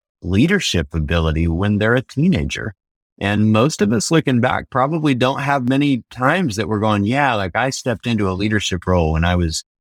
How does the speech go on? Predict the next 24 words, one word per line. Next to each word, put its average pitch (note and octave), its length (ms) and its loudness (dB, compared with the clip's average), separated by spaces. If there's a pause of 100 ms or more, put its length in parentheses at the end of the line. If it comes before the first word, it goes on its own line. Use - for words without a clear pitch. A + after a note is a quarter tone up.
(140)
sixteen." G2+ 840 -4
I A#2+ 100 0
mean, B2 240 2
I, A2+ 360 0
I - 20 2
know B2+ 260 4
that B2 220 2
in A2 180 -2
sports A#2+ 580 -2
growing B2+ 340 0
up, B2+ 260 0
I A2+ 100 2
had A#2 240 -2
some B2 160 -2
opportunities B2 760 -2
to A2+ 120 -6
step B2 400 -4
into B2 340 -2
some B2 240 -4
things, A#2+ 480 -2 (560)
but G2 240 0
none A2+ 300 2
of F#3 160 -2
them B2 340 4